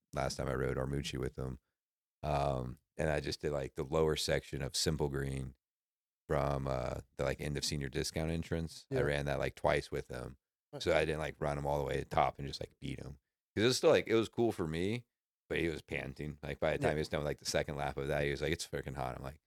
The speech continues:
Speaker 1: "Yeah, it's all relative," 'cause he's still got, like, a big old fur coat. <clears throat> But, um, so that was nice. Get him back in. Like, I think wintertime is his favorite.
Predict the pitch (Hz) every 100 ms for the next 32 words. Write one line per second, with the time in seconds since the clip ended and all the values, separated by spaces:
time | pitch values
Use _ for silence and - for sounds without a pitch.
0 | _ _ _ 73 71 - 69 67 69 -
1 | 62 69 73 - 65 65 - - _ _
2 | - 65 65 65 76 73 - 76 73 -
3 | _ _ _ _ _ _ _ - 214 170
4 | 117 - 82 78 76 71 69 67 - _
5 | _ _ _ - - 82 85 78 - -
6 | - - _ 76 76 69 65 62 - 64
7 | 64 73 90 67 71 71 62 53 57 71
8 | 67 - 50 - - -